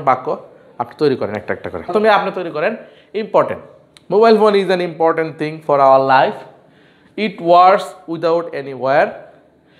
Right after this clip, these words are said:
and it can be kept in a pocket. That is why it is so much available.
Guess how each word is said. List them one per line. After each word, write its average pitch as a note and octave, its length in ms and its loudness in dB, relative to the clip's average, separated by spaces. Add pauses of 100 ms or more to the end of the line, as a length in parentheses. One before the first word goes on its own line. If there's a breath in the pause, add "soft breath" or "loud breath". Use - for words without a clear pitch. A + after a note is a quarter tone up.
(180 soft breath)
and B2 100 -6 (160)
it A#3 120 -4 (520)
can G3+ 260 2
be F#3+ 60 2 (120)
kept - 600 -4
in D3+ 100 -10
a C3+ 80 -4 (100)
pocket. D#3+ 380 -2 (680)
That E3 180 4
is E3 140 2
why D#3 160 6
it - 140 -6
is C#3+ 60 -14 (560)
so E3 100 -4
much D#3 240 0
available. C3+ 640 -6